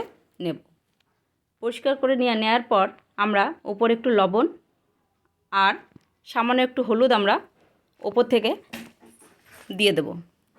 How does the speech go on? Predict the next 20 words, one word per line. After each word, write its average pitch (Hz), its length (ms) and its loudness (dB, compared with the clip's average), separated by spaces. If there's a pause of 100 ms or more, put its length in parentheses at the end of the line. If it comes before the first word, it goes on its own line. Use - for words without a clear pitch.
(600)
হলুদ 254 280 0
আর 269 100 4
লবণটা 233 360 2
দেওয়ার 208 300 2
পর 214 260 2
মাছটাকে 226 480 0
আমরা 220 260 0 (680)
ভালোভাবে 226 400 2
হাত 220 220 0
দিয়ে 202 260 0 (400)
আমরা 208 260 -2 (280)
মাছটাকে 208 360 -6
মেখে 196 280 2
নেব। 151 180 -2 (1080)
ভালো 202 200 -2
করে 254 180 2
মেখে 226 300 2
নেওয়ার 262 220 4
পর 254 160 2
আমরা, 202 260 2